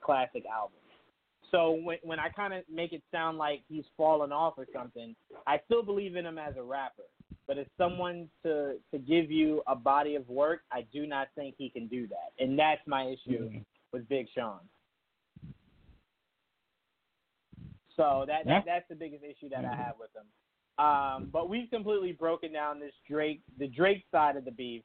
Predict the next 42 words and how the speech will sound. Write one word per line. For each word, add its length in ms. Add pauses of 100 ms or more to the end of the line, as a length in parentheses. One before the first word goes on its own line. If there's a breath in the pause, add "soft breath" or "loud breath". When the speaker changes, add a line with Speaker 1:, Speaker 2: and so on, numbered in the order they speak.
(520)
Speaker 1:
Let's 260
get 140
into 280
Push's 520
side 240
of 100
the 60
beef. 360 (680)
Um, 680 (360)
'cause 360 (280)
Pusha 120
Speaker 2:
That, 200
Speaker 1:
had 140
some 80
Speaker 2:
that 80
Speaker 1:
stuff 80
Speaker 2:
one's 120
Speaker 1:
to 60
say. 120
Speaker 2:
still 220
going, 380
man. 460 (160)
That 100
one's 280
still 260
going. 440 (680)
Like, 220
Speaker 1:
Pusha 60
Speaker 2:
I'm 80
Speaker 1:
had 80
Speaker 2:
literally 400
Speaker 1:
some, 120
had 280
some 100
Speaker 2:
scrolling 320
Speaker 1:
stuff 120
to 60
Speaker 2:
through, 140
Speaker 1:
say. 400
Speaker 2:
uh, 40 (840)
what 140
happened? 360